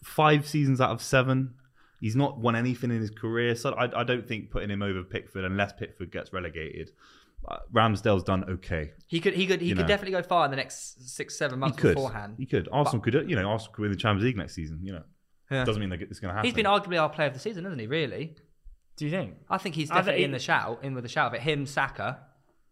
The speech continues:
Speaker 3: Yeah.
Speaker 1: Saka's been up there, yeah. Saka's quality. Saka's real quality. Uh, Ramsdale, would Bayern Munich come in and take him? Do you know what I mean? I think, I think someone like Bayern Mu-, like a team like Bayern Munich or Real Madrid or Man City would come in and take Saka in a heartbeat.
Speaker 2: Yeah.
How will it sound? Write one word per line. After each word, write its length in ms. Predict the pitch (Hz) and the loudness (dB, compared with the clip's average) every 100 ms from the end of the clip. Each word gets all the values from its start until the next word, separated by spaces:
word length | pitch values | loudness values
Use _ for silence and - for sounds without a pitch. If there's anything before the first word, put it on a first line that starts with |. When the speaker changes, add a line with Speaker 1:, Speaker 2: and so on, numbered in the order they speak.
| - | -20
Speaker 3:
Yeah. 300 | - 92 62 | -16 -14 -14
Speaker 1:
Saka's 340 | - 80 - 76 | -12 -10 -10 -12
been 140 | 71 | -12
up 100 | - | -12
there, 120 | - 78 | -12 -12
yeah. 140 | 73 | -10
Saka's 360 | - 147 120 92 | -4 -4 -4 -6
quality. 340 | - 107 - - 69 | -2 -2 -2 -10 -10
Saka's 320 | - 127 98 | -6 -6 -4
real 180 | 87 90 | -2 -2
quality. 280 | - 95 76 | -2 -4 -4
Uh, 60 | 95 | 0
Ramsdale, 640 | 113 104 87 92 85 80 - _ _ _ _ _ _ - | 2 2 0 0 0 -2 -8 _ _ _ _ _ _ -2
would 220 | 98 95 | 0 2
Bayern 240 | 101 95 90 | 4 4 4
Munich 240 | 87 82 | 0 -2
come 140 | - | -6
in 80 | 80 | -4
and 80 | 80 | -4
take 240 | 87 78 | -4 -4
him? 200 | - 78 | -4 -8
Do 40 | 76 | -6
you 60 | |
know 20 | 76 | -6
what 40 | |
I 20 | |
mean? 100 | 87 | -2
I 60 | 87 | -2
think, 240 | 95 101 - - - | -2 -4 -6 -20 -10
I 80 | - | -6
think 160 | 120 98 | -6 -4
someone 200 | 104 95 | -4 -2
like 80 | - | 0
Bayern 200 | 95 95 | 0 0
Mu-, 100 | 92 | -4
like 120 | 92 | -6
a 40 | |
team 180 | 98 110 | -6 -2
like 160 | 101 98 | -2 -2
Bayern 200 | 92 92 | -4 -2
Munich 220 | 92 87 | -4 -6
or 60 | 90 | -4
Real 180 | 90 | -4
Madrid 260 | 87 87 90 | -4 -6 -6
or 80 | 85 | -4
Man 220 | 90 90 | -6 -6
City 180 | - 80 | -8 -10
would 120 | 85 | -10
come 180 | - 92 | -6 -4
in 80 | 87 | -4
and 100 | 80 | -6
take 200 | 87 - | -10 -10
Saka 400 | - 85 - 82 | -8 -8 -8 -10
in 80 | 80 | -10
a 20 | |
heartbeat. 460 | 82 78 71 71 - | -8 -10 -12 -16 -12
Speaker 2:
Yeah. 140 | 113 | -12